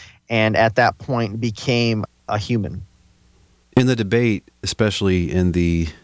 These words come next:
Speaker 2: two hundreds, three hundreds, four hundreds that were leading up to the statement of four fifty-one,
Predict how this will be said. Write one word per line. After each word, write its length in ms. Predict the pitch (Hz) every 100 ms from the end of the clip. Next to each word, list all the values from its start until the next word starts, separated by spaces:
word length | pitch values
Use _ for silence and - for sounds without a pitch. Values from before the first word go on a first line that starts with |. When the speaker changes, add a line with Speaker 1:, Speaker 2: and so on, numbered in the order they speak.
| -
Speaker 2:
two 180 | - 95
hundreds, 540 | 95 90 90 87 -
three 220 | - 90 90
hundreds, 420 | 87 87 82 -
four 260 | 90 87
hundreds 400 | 87 85 85 82
that 100 | 80
were 120 | 76 87
leading 260 | 92 82
up 160 | 92 -
to 480 | - 85 82 80 78 _
the 80 | 85
statement 340 | - 85 80
of 80 | 78
four 220 | - 85
fifty-one, 720 | - 80 - 80 80 80 78